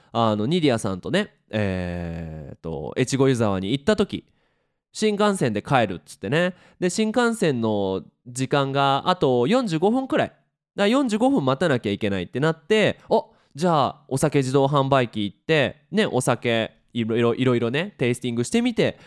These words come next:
な、美味しいなっていうのを飲んで、あ、美味しいなっていうのを買ってね、あの、自分の家に帰ったんですけどもね。うん。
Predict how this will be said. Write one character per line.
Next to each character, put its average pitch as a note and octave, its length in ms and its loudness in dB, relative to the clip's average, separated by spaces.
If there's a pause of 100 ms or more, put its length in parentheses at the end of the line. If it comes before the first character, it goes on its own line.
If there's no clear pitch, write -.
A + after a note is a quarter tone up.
(260)
な、 F#3 160 4
美 C#3 100 6
味 D3 80 4
し D3 120 -2
い C#3 40 2
な D#3 120 4
っ F3+ 80 -4
て - 80 0
い B2 60 4
う - 20 0
の G#2+ 120 0
を E2+ 160 -6 (180)
飲 A#2 120 2
ん G#2+ 40 -6
で、 F2+ 240 -6 (760)
あ、 A#2+ 120 2
美 C#3+ 60 6
味 E3+ 80 4
し F3 140 -2
い - 20 -2
な G#3+ 100 2
っ - 20 -2
て F#3+ 120 -2
い - 20 4
う C3 40 0
の G#2+ 80 0
を G2+ 40 -4
買 D#3+ 160 2
っ - 80 -18
て F#3+ 100 0
ね、 G#3+ 240 0 (180)
あ A2 160 0
の、 F#2 460 -2
自 A#2 160 -4
分 A#2+ 140 0
の A#2 80 0
家 A#2 140 0
に F#2 80 -6
帰 D#3+ 140 0
っ C#3 80 2
た G2 140 -6
ん F2+ 40 -8
で E2+ 80 -6
す - 80 -14
け F2+ 80 -12
ど E2 100 -12
も F2+ 100 -10
ね。 G#2 220 -2 (260)
う A#2+ 60 -6
ん。 D3+ 360 -2